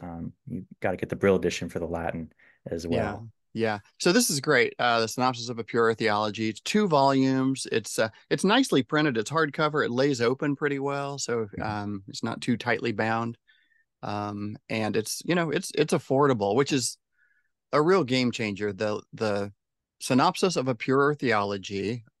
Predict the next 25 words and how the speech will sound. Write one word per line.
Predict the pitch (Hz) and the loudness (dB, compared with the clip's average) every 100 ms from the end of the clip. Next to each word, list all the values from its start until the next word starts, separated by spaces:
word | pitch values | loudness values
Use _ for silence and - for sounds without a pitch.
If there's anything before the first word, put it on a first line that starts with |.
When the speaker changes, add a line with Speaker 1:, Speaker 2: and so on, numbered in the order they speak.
| - | -6
Speaker 2:
or | 107 101 | -2 0
what's | 101 - - | 0 -2 -4
sometimes | - 113 113 104 | -2 0 0 2
nicknamed | 110 120 110 101 | 0 0 -2 0
the | 110 | 0
Leiden | 101 107 113 110 110 | 2 2 2 0 -4
Synopsis, | 104 113 101 - 107 117 - - _ _ _ | -4 -2 -2 -4 -4 -4 -6 -14 _ _ _
um, | - 98 98 95 - - - _ _ _ - | -12 -10 -10 -12 -14 -20 -20 _ _ _ -8
uh, | - 107 107 | -2 0 2
has | 127 | 0
been | 117 147 | 4 4
a | 120 | 4
reference | 104 127 147 156 143 | 2 0 2 -2 -2
point, | - 143 139 123 | -2 0 0 0
has | 113 | -2
been | 117 | -2
very | 107 117 110 | 0 0 0
influential | 110 - 107 120 131 131 127 123 | -4 -6 -2 0 0 0 0 0
in | 127 | -2
Protestant | 123 123 120 131 - | 0 0 0 -4 -4
theology, | 120 117 117 110 123 117 | -2 -2 -2 -4 -4 -4
especially | 110 - 98 110 | -4 -6 -4 -2
Reformed | 107 107 - 107 95 | -2 -2 -2 -2 -2
theology. | 110 107 104 98 107 107 _ - - _ - | -4 -2 -4 -4 -8 -8 _ -20 -20 _ -2
Um, | 107 107 104 101 98 101 | 2 2 0 -2 -4 -8